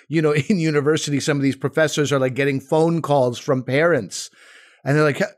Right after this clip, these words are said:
"Your child is an adult living on their own in a city away from you. I should not be getting these. Go, well, I heard he failed it." And so, uh, that also talked about a sort of a run on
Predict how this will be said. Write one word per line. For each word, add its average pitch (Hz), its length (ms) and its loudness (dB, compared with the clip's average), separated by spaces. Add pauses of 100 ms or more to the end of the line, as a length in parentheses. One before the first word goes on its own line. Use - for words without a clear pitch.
"Your 208 240 0 (160)
child 196 360 0
is 143 160 2
an 139 120 2
adult 135 580 -2
living 175 420 2
on 156 200 0
their 151 200 4
own 156 280 2
in 131 120 2
a 120 60 0
city 175 320 -2
away 139 280 2
from 135 200 -2
you. 113 220 0
I 139 80 0
should 131 180 -4
not 147 220 -2
be 131 80 0
getting 135 260 0
these. 123 160 -2
Go, 123 120 -4
well, 147 260 2
I 156 160 2
heard 151 200 2
he 147 120 -2
failed 147 340 2
it." 147 160 0 (340)
And 143 160 2
so, 147 360 2 (180)
uh, 139 120 2
that 156 180 4
also 165 300 2
talked 139 380 0
about 123 420 2 (380)
a 135 160 2
sort 151 220 2
of 127 80 0
a 139 80 2
run 143 380 2
on 131 480 2